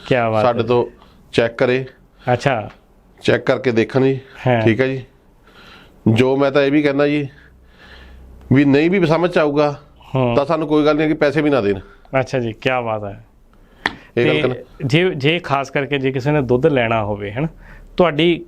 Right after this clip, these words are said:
Speaker 1: ਪਟਿਆਲੇ ਜ਼ਿਲ੍ਹੇ ਦੇ ਆਸ-ਪਾਸ ਹੀ ਸਾਰੀ ਸਪਲਾਈ ਹੈ ਜੀ?
Speaker 2: ਆਪਣੀ ਪਟਿਆਲੇ ਸ਼ਹਿਰ ਦੇ ਵਿੱਚ ਹੀ ਹੈ ਜੀ।
Speaker 1: ਅੱਛਾ ਜੀ, ਸ਼ਹਿਰ 'ਚ ਕਿਹੜੀ ਜਗ੍ਹਾ 'ਤੇ ਤੁਹਾਡਾ ਜੀ?
Speaker 2: ਸ਼ਹਿਰ 'ਚ ਸਾਡਾ ਦਾਦਲੀ ਚੌਂਕ ਜੀ।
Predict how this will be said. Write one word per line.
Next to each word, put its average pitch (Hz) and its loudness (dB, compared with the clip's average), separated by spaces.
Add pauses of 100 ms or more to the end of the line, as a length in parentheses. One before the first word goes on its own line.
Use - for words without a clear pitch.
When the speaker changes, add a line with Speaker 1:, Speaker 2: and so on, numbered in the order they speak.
Speaker 1:
ਪਟਿਆਲੇ 139 0
ਜ਼ਿਲ੍ਹੇ 156 0
ਦੇ 156 2
ਆਸ-ਪਾਸ 143 0
ਹੀ 143 -6
ਸਾਰੀ 135 0
ਸਪਲਾਈ 127 0
ਹੈ 123 2
ਜੀ? 120 -4
Speaker 2:
ਆਪਣੀ 139 -2
ਪਟਿਆਲੇ 123 -2
ਸ਼ਹਿਰ 110 0
ਦੇ 123 -2
ਵਿੱਚ 113 -6
ਹੀ 90 -2
ਹੈ 80 -2
ਜੀ। 76 -8 (160)
Speaker 1:
ਅੱਛਾ 123 -4
ਜੀ, 113 -6
ਸ਼ਹਿਰ 147 -2
'ਚ 180 -4
ਕਿਹੜੀ 156 -2
ਜਗ੍ਹਾ 131 0
'ਤੇ 117 -4
ਤੁਹਾਡਾ 110 -2
ਜੀ? 104 -8 (440)
Speaker 2:
ਸ਼ਹਿਰ 143 0
'ਚ 143 -8
ਸਾਡਾ 151 0
ਦਾਦਲੀ 120 0
ਚੌਂਕ 123 2
ਜੀ। 123 -4